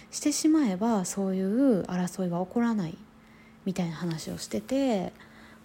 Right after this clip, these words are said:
起こらないと思うから、まあ、その、かといってね、それが、まあ、そういう意見があってもいいし、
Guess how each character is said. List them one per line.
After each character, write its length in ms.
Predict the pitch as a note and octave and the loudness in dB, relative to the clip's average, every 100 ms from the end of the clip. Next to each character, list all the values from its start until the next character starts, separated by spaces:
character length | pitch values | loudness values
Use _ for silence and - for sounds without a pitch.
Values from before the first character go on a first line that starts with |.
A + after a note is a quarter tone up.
| - | -8
起 60 | |
こ 100 | G3+ | 0
ら 80 | G3 | 0
な 100 | F3 | 0
い 60 | D#3+ | 0
と 100 | - | 2
思 220 | A3+ B3+ | 4 4
う 60 | |
か 140 | B3 F#3 | 2 -2
ら、 360 | A#3 B3+ F#3+ - - - - | 0 0 -2 -6 -16 -10 0
ま 100 | G#3 | 2
あ、 40 | |
そ 140 | F#3 G3 | 2 0
の、 360 | F#3 F#3 F3+ - - | 2 0 -2 -8 -6
か 140 | - | 0
と 160 | E4+ B3 | 2 4
い 60 | |
っ 40 | F#3 | 2
て 180 | - D#3+ | 0 -2
ね、 180 | E3 | 0
そ 160 | G3+ B3+ | -2 0
れ 120 | B3+ | 0
が、 400 | B3+ C#4+ A#3+ F3 - - - - - - - - - | 2 2 2 0 -6 -18 -20 -20 -20 -20 -20 -20 -4
ま 340 | A3 G3 E3+ - - - - | 0 2 0 -6 -20 -20 -14
あ、 40 | |
そ 180 | - D4 | 2 6
う 60 | D4 | 8
い 320 | D4 C#4+ D4 | 8 6 4
う 40 | C#4 - | 2 2
意 100 | D4 | 2
見 220 | D4+ C4+ | 6 4
が 180 | F#3 F3+ | 4 0
あ 40 | |
っ 40 | G#3 | -2
て 200 | - E4+ | -2 2
も 160 | C#4+ | 4
い 120 | B3 C#4 | 4 2
い 40 | |
し、 580 | - - E4+ B3+ F3 | 0 0 4 4 2